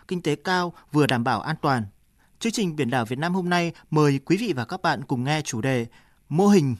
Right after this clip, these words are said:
nghiệp đoàn nghề cá Lý Sơn tạo sức mạnh cho ngư dân bám biển phát triển kinh tế. Thưa quý vị, thưa các bạn, vươn khơi xa là hướng phát triển bền vững, mang lại hiệu quả kinh tế cao nhưng cũng tiềm ẩn nhiều rủi ro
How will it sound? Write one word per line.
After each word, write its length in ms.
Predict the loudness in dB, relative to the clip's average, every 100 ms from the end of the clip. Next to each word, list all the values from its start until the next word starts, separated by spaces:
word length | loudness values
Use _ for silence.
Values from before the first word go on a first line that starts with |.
| _
nghiệp 160 | -6 0
đoàn 200 | 2 2
nghề 120 | 0
cá 240 | -2 -2 -2
Lý 140 | -2
Sơn 320 | 0 0 0 -4 -16 _ _ _
tạo 160 | 0 0
sức 160 | -2
mạnh 220 | -2 -2 -2
cho 120 | -4
ngư 140 | -2
dân 320 | -2 -2 -4 -10 _ -8
bám 200 | -4 -2
biển 220 | 0 0
phát 200 | -2 -6
triển 200 | 0 0
kinh 180 | -2 -4
tế. 280 | 0 0 -2 _ -20 -20 _ _ -20 -20 -20 _ -20 -20 -20 -20 -20 _ _ _ _ 2
Thưa 280 | 6 6
quý 160 | 4 0
vị, 220 | -2 -2 -2
thưa 100 | -2
các 100 | 0
bạn, 180 | 0 0 _ _ _ _
vươn 220 | 0 2
khơi 180 | 2 0
xa 360 | 2 2 2 0 -4
là 120 | 0 2
hướng 160 | 2
phát 180 | 0 -2
triển 220 | -2 0
bền 160 | 0 0
vững, 200 | -2 -4 -10 -8
mang 160 | -4 -2
lại 120 | 0
hiệu 140 | -2
quả 220 | 0 -2
kinh 140 | -2 -6
tế 160 | -6
cao 340 | -2 0 0 -4 _
nhưng 180 | -2 -2
cũng 160 | -2 -4
tiềm 200 | -2 0
ẩn 220 | 0 0
nhiều 200 | 0 0
rủi 160 | -2 -6
ro 300 | -2 -2